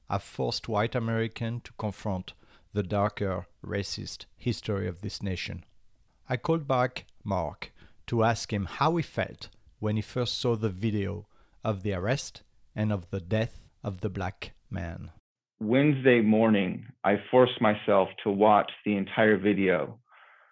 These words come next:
Speaker 2: of the murder of George Floyd. And it was, it was painful. It was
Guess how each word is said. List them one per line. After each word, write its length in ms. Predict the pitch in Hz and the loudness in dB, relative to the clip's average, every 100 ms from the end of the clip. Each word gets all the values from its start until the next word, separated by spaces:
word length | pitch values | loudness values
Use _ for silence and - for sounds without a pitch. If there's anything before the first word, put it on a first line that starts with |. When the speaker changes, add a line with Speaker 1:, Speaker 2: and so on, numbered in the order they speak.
| _ _ | _ _
Speaker 2:
of 200 | - 101 | 2 2
the 80 | 98 | 2
murder 600 | 101 101 104 98 95 98 - - _ _ | 4 6 6 6 4 2 -4 -20 _ _
of 260 | 98 95 87 - - | 0 0 0 -4 0
George 220 | 95 87 - | 2 0 -4
Floyd. 300 | - - - - - _ _ _ _ _ _ _ _ _ _ _ _ _ _ _ _ _ _ - | -4 -2 -2 -8 -14 _ _ _ _ _ _ _ _ _ _ _ _ _ _ _ _ _ _ 4
And 160 | 110 | 6
it 100 | 110 | 8
was, 140 | 104 107 98 92 - _ _ _ _ | 8 6 4 -6 -16 _ _ _ _
it 60 | - | 6
was 140 | 104 104 - | 6 6 4
painful. 520 | 113 113 110 - - _ _ _ _ _ | 6 6 4 -6 -8 _ _ _ _ _
It 60 | |
was 160 | 107 101 | 4 4